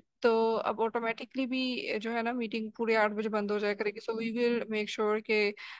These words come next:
हम उससे पहले पहले अपना तकरीबन कर लें। तो आज के लिए बस फीचर engineering ही करना था हमें, तो ये standardization से देख लें, ओके, ये भी हो गया हमारे पास,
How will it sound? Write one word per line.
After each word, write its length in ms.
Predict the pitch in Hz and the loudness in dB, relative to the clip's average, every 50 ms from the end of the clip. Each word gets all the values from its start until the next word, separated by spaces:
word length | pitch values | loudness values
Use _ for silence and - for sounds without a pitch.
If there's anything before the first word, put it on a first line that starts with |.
| - _ - | -4 _ 2
हम 120 | 233 220 | 2 2
उससे 220 | - - - - | 0 -2 -4 0
पहले 220 | 220 - 226 220 220 | 2 4 4 4 4
पहले 200 | 220 226 220 214 | 2 0 0 0
अपना 200 | 208 - 214 208 | 0 -2 -4 -4
तकरीबन 400 | 208 - 208 214 202 214 214 220 | -4 -4 -4 -2 -2 -2 -4 -2
कर 180 | - 214 202 | -2 -2 0
लें। 140 | 196 214 233 | 0 -2 0
तो 100 | 233 - | 4 6
आज 240 | - 247 226 233 233 | 6 6 6 4 2
के 100 | - 254 | -2 -2
लिए 100 | 247 254 | -2 -2
बस 200 | 226 233 240 - | -2 -2 -4 -4
फीचर 300 | 233 226 220 208 240 262 | -4 -2 -2 0 2 2
engineering 440 | 262 254 233 247 240 233 240 240 247 | 2 2 2 2 0 0 2 2 2
ही 80 | 247 | 4
करना 260 | 233 233 214 208 208 226 | 4 4 2 2 0 0
था 120 | - 262 | 0 -2
हमें, 200 | 254 254 269 269 | -2 -2 -4 -4
तो 140 | - - 233 | -4 -2 -2
ये 120 | 226 233 | 0 -2
standardization 760 | 226 - 233 214 214 214 214 220 226 220 208 202 208 - 214 | 0 2 2 2 2 2 2 2 2 2 2 0 -2 -2 -4
से 160 | 214 - 220 214 | -2 -2 -2 -2
देख 180 | 208 196 196 - | -2 -2 -4 -4
लें, 100 | 214 208 | -6 -6
ओके, 340 | 214 220 233 226 - - 220 | -4 -4 -6 -6 -6 -6 -4
ये 60 | 220 | -4
भी 120 | 214 214 214 | -2 -2 -2
हो 100 | 202 202 | -2 -2
गया 160 | 202 208 226 | -2 -4 -4
हमारे 180 | 220 214 214 220 | -4 -4 -6 -6
पास, 340 | - - 233 220 - - | -6 -6 -6 -6 -10 -18